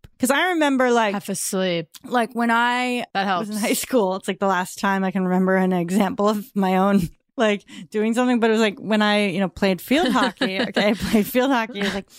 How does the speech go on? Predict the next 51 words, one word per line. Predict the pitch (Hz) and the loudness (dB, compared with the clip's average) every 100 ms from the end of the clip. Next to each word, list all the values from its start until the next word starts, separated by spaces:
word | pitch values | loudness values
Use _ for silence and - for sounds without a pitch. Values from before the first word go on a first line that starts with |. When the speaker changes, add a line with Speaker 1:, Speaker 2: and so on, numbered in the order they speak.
| - - - _ | -20 -20 -20 _
Speaker 1:
at | 196 | -12
the | 202 | -6
end | 202 202 | -4 -2
of | |
the | 190 | -2
summer. | - 190 175 190 240 - _ - | -2 0 2 2 2 -2 _ -8
<laughs> | 214 - _ _ _ - - _ | -8 -8 _ _ _ -20 -20 _
So | 240 | 0
waking | 240 247 254 | 2 2 0
up | 233 | -2
for | 226 | -2
field | 233 226 | 0 2
hockey, | 220 208 202 | 2 0 -2
I'd | 202 | 0
have | 202 | 0
to | 220 | 0
wake | 208 214 208 | 0 0 0
up | 202 - | -2 0
and | 202 | 0
I'd | 220 | 0
listen | 214 196 220 | 0 0 0
to | |
the | 196 202 | 2 2
Z | 202 | 4
Morning | 202 202 202 202 | 4 4 2 2
Zoo, | 196 202 196 | 4 4 4
<laughs> | 269 - 247 | 4 2 0
okay? | 254 247 196 - - - - 233 240 | 0 0 -2 -6 -16 -16 -12 -8 -2
Okay, | 240 | 0
on | 240 | 2
the | 226 | 2
way | 226 220 | 2 2
over. | 220 214 214 | 2 2 0
And | 233 294 294 | 0 2 2
that's | 330 381 - | 2 -2 -6
what | 466 - | -8 -2
brought | 240 226 233 | 0 0 0
us | 240 240 - | 0 -2 -6
to | - 247 | -4 0
this. | 262 277 - - - - | 0 0 -4 -14 -16 -4
Oh, | 277 254 | 0 0
but | - 202 | -2 -6
end | 233 240 | 0 2
of | 247 | 2
the | 202 | 0
summer, | - 240 220 | -2 0 0
school | 196 - 254 | -4 -2 -2
hasn't | 294 349 339 | 0 -2 -2
even | 311 285 | 0 0
started | - 254 240 247 202 | 0 0 0 0 0
yet. | 180 - | -2 -6